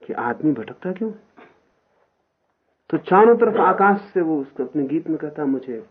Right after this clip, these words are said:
आवाज सुनाई पड़ी, "आशा के कारण, because of hope।" आदमी भटकता क्यों है?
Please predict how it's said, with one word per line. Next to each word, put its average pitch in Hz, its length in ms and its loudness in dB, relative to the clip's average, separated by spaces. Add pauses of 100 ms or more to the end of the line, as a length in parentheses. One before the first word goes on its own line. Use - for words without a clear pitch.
(140)
आवाज 110 280 -10
सुनाई 92 340 -10
पड़ी, 98 300 -12 (440)
"आशा 131 320 -8
के 117 180 -12
कारण, 107 400 -12
because 131 400 -2
of 117 120 -10 (140)
hope।" 143 360 -2 (2000)
आदमी 127 400 2
भटकता 156 480 0
क्यों 120 320 -2
है? 143 80 -16